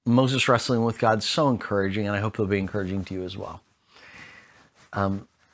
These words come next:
Lord, again, we ask that you would speak to us. I pray that there would be perfect timing, um, for these, uh, devotionals, that,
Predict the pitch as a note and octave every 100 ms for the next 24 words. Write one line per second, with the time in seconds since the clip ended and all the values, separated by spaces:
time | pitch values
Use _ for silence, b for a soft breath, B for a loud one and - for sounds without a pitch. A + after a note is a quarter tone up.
0 | _ _ _ _ _ C#3 D3+ E3+ D3+ B
1 | B B B B _ _ _ _ _ _
2 | _ - A#2+ C#3 C3 B2 C#3 A#2+ A2+ -
3 | B2+ A#2+ - G2 G2+ G2 - - - _
4 | _ _ _ _ - D3+ F3 C#3 B2 A2+
5 | G#2 A2 G#2+ - D#3 B2 - A2 A#2 A2
6 | - b b b b b _ _ _ _
7 | _ - G2 G2 G2 - - - - A#2
8 | G#2 A2 G#2+ G2+ - - - _ G2 G2
9 | G2 G2+ A2 A2+ - G2 G2 - - _
10 | _ _ _ _ _ _ - A2 G#2